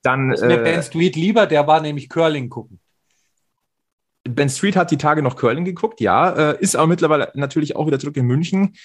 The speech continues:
Speaker 1: und hat natürlich seinen Kiddies auch ein paar Mitbringsel mitgebracht, unge-, unter anderem, ähm, äh, ich glaube, das war eine Bettdecke oder also eine kleine Kuscheldecke mit dem Olympiamaskottchen drauf. Äh, sein Sohnemann hat sich allerdings für die Mitbringsel eher nicht interessiert, sondern eher für die stinkenden, äh, Schlittschuhe seines Papas von Olympia.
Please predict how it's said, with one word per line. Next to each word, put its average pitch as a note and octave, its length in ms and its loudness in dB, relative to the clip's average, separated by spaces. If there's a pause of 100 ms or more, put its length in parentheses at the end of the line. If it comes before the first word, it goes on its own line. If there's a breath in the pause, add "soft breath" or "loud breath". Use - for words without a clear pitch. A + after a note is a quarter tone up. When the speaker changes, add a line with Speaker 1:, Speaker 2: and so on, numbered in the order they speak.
(120)
Speaker 1:
und C#3+ 200 -2
hat E3+ 100 0
natürlich D#3 360 -2
seinen C#3+ 180 -4
Kiddies F#3+ 300 -4
auch C3 100 -2
ein C#3+ 80 -6
paar C3 140 -4
Mitbringsel D3 420 0
mitgebracht, A#2 480 -4
unge-, D#3 260 -4
unter E3 320 -4
anderem, C#3+ 320 -6
ähm, B2 400 -6
äh, A#2 280 -10
ich B2 100 -12
glaube, A#2 300 -2
das - 180 -6
war G2 80 -2
eine A2 160 -8
Bettdecke A#2+ 580 -4
oder A2 200 -6
also A#2+ 160 -8
eine A#2+ 80 -6
kleine A#2 180 -8
Kuscheldecke A#2+ 640 -6
mit A2+ 200 -8
dem G#2+ 240 -2
Olympiamaskottchen A2 880 -4
drauf. G2+ 360 -4 (460 loud breath)
Äh, A2+ 320 2 (300 loud breath)
sein C#3 300 -2
Sohnemann G3 500 0
hat F3 140 -2
sich F3 160 -6
allerdings D#3 260 -2
für D3 80 -6
die C#3+ 60 -4
Mitbringsel E3 480 -4
eher C#3+ 100 0
nicht D#3 260 -2
interessiert, B2+ 500 -4
sondern C3 200 -4
eher C3 160 0
für C3 100 -8
die B2+ 60 -6
stinkenden, B2 920 -8
äh, A#2 360 -2
Schlittschuhe A#2 480 -4
seines F#2+ 220 -6
Papas F#2 440 -8
von G2 220 -12
Olympia. - 400 -14